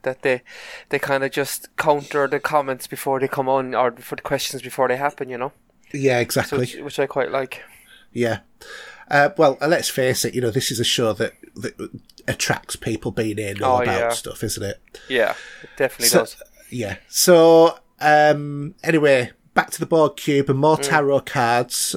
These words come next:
Speaker 2: Uh, you know, they're still being laid out. And Soji's talking to Ramda, and Ramda asks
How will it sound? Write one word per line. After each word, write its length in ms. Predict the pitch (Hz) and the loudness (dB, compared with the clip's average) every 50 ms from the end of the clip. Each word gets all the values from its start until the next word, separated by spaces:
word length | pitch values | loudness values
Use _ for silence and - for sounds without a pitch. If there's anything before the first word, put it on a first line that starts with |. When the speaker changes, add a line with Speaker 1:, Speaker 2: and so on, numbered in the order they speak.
| - | -2
Speaker 2:
Uh, 460 | - 135 131 127 127 123 123 127 123 - - | 0 2 2 4 4 2 2 2 0 -2 -2
you 100 | 131 131 | -2 0
know, 200 | 123 120 123 - | 2 2 0 -2
they're 320 | - 110 117 127 123 123 - 139 | -4 -4 -4 -4 -4 -4 -6 -8
still 300 | - - - 151 143 131 | -8 -2 2 2 2 4
being 200 | - 139 131 123 113 | 4 2 0 2 0
laid 360 | 127 127 127 127 123 110 120 | 0 2 2 2 2 0 0
out. 260 | 107 104 110 113 - - - - - - - - - - | 0 0 0 -2 -4 -8 -18 -20 -18 -14 -12 -12 -6 -4
And 100 | - 135 | -2 0
Soji's 460 | - - 185 180 180 - 180 175 - | 2 6 6 6 6 6 4 0 -2
talking 460 | - - - 240 247 247 - - 147 - | 0 2 4 4 4 4 2 -2 -4 -4
to 100 | 131 127 | -2 0
Ramda, 440 | 135 135 139 139 135 113 123 113 | 2 2 2 0 -2 -4 -4 -4
and 160 | - 117 117 127 | -4 -6 -4 -2
Ramda 480 | 147 151 143 165 151 139 - 143 131 147 | -2 -2 -2 -4 -8 -6 -4 0 2 2
asks 420 | 147 131 - - - - - - | 2 2 0 -4 -8 -8 -8 -10